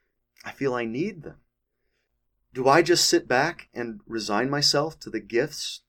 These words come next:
I've already been given? We know that we're not supposed to aspire to certain positions or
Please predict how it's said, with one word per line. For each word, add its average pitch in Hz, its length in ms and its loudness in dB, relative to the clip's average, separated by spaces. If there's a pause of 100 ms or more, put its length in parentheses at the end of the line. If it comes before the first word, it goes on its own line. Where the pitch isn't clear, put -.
I've 110 140 -4
already 110 380 0
been 123 200 -6
given? 127 340 -4 (1000)
We 120 240 -4
know 127 180 4
that 135 160 2
we're 120 240 2
not 123 240 2
supposed - 440 -2
to - 140 -6
aspire 117 580 -2
to 104 340 -2
certain - 320 -6
positions 107 640 -6
or 87 120 -10